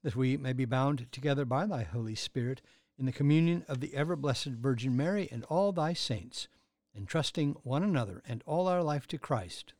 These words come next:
we entreat thee, O Lord. O God, from whom all good doth come, grant that by thy inspiration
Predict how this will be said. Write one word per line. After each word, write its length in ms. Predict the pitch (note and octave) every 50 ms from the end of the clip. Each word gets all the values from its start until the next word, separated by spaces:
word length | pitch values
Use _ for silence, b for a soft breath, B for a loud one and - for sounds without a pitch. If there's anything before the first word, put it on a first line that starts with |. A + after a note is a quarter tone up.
| _ _ _ _ _ _ _ _ _ _ _ _ _ _ _ _ _ _
we 160 | B2 B2 C3
entreat 400 | D3+ D#3+ - - D#3+ C3+ - -
thee, 160 | - B2+ B2 B2
O 100 | B2+ C3+
Lord. 440 | B2+ A#2 G#2+ F#2 E2 E2 - - _ _ _ _ _ _ _ _ _ _ _ _ _ _ _ _ _ _ _ _ _ _ _ _ _ _ _ _ _ _ _ _ _ _ _ _ _ _ _ _ _ _ _ _ _ _ _ _ _ _ _ _ _ A2
O 40 | F#2+ F#2+ G#2+
God, 240 | B2+ C3+ C#3 C3+ -
from 160 | - C3 A#2+
whom 200 | C#3 D3+ D3+ C#3
all 260 | - C3+ C#3 C#3+ C#3+
good 320 | A#2+ B2 D3+ D3+ C3+ A2+
doth 320 | A2+ C3+ C3+ A#2+ - - -
come, 440 | - C#3 D3 C#3 A2+ G#2+ A#2+ B2 - _ _ _ _ _ _ _ _ _ _ _
grant 300 | A#2+ C3 C#3+ D#3+ D#3 -
that 180 | - - -
by 160 | - C3 C3+ C#3
thy 200 | C3 C#3 C#3 -
inspiration 920 | - C#3+ C#3+ C3+ - - _ C3+ B2+ C3+ D#3 E3+ D3+ - C#3 C3+ D3+